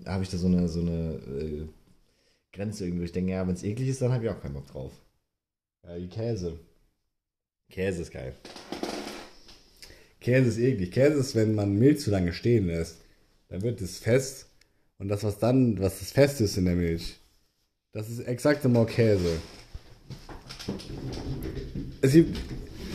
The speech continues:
Speaker 2: man hat so gesellschaftlich anerkannt, dass, dass man Käse isst, aber prinzipiell muss man sagen, dass die Chance besteht, dass ganz viele Menschen früher sterben, weil sie Käse essen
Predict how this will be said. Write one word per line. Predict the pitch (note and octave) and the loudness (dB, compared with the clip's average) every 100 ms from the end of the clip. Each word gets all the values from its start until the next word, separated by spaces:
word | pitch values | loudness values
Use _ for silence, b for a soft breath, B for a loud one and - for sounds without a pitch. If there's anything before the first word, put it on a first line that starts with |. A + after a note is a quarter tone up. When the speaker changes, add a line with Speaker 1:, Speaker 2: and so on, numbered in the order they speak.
| - | 2
Speaker 2:
man | C#3 | 6
hat | D3+ D#3 | 8 6
so | - | 6
gesellschaftlich | C#3 C3+ B2 C#3 C3+ - | 10 10 10 8 6 -2
anerkannt, | G#2 B2 E3 E3+ E3 | 0 2 4 6 6
dass, | D#3 - | 2 -2
dass | - A2+ | -4 2
man | A#2 G#2+ | 4 4
Käse | A2 A#2+ A#2+ A2 | 8 10 10 8
isst, | C3+ E3 - - | 6 4 2 -4
aber | G#2 G#2+ G#2+ | 2 4 4
prinzipiell | A#2 D3+ D#3+ C3+ B2 | 4 6 6 8 8
muss | D#3+ F3+ | 8 6
man | D#3 | 6
sagen, | C#3+ D3+ D3+ | 6 6 6
dass | C3+ | 4
die | A2 | 0
Chance | - B2+ D#3+ | 4 4 6
besteht, | C3+ C3 C#3 | 2 4 6
dass | B2+ - | 4 2
ganz | A2 C#3+ | 2 2
viele | D#3 B2+ | 4 4
Menschen | B2 B2+ C#3 | 4 4 2
früher | C3 A#2 B2 B2 | 2 6 8 8
sterben, | - G2+ G#2+ | 6 4 6
weil | B2 | 6
sie | G#2+ | 4
Käse | - G2 F#2 G#2+ | 0 2 4 4
essen | A2+ C3+ D3+ E3 E3 | 4 2 2 2 -2